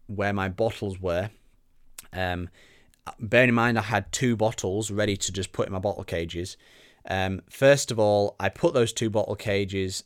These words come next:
I got, I grabbed those two bottles, put them in my bottle cages. I also took the spare bottle that was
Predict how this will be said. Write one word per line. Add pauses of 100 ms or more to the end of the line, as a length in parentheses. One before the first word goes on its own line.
I
got, (100)
I
grabbed
those
two
bottles,
put
them
in
my
bottle
cages. (380)
I
also
took
the
spare
bottle
that
was